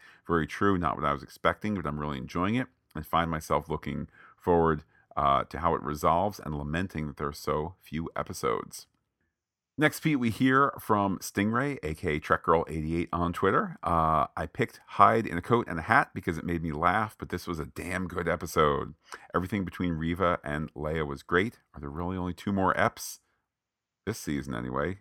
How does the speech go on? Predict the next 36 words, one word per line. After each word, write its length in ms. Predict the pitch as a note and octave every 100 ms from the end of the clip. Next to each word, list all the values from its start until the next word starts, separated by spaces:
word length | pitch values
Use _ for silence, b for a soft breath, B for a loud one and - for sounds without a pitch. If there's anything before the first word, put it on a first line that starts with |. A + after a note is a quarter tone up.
| _ -
Hope, 280 | F2 - - - -
uh, 140 | C2
remains 380 | C#2 D2+ D#2 D#2
eternal 360 | D2 F2+ F2 D2+
here. 280 | C#2+ C2 - B B B
David 300 | A2 A#2+ A#2
Siller, 400 | - C#3 F#3+ G3+
that's 160 | A2+ F2+
at 200 | F2+ -
Siller 360 | - G2+ G2+
David 400 | F2+ F2+ E2+ D2
Poet, 400 | - A2+ C3 -
says, 520 | - F#2+ E2+ E2 E2+ - B B
"This 120 | F2+
was 120 | F#2+
probably 420 | - G2+ A#2+ B2 F#2+
the 80 |
first 360 | D#2+ F2+ A2 -
episode 340 | - - G#2 F2+
of 80 | D#2
Star 240 | - F2
Wars 160 | F#2+ -
content 560 | - E2+ D#2+ F2 -
where 100 | D2
I 60 | C#2+
found 340 | - D#2+ G2
myself 580 | G#2 G2 - D2 D2+ - b b
shouting 440 | b - F2 G2+ G#2
my 80 | F2
expectations 680 | - F2 - D#2+ D#2+ E2
to 100 | -
the 100 | D#2+
screen. 500 | - - F#2+ F2 G#1+ - B B B
'Use 220 | B2 F3 E3
the 100 | E3+
Force 500 | E3+ E3 D3+ -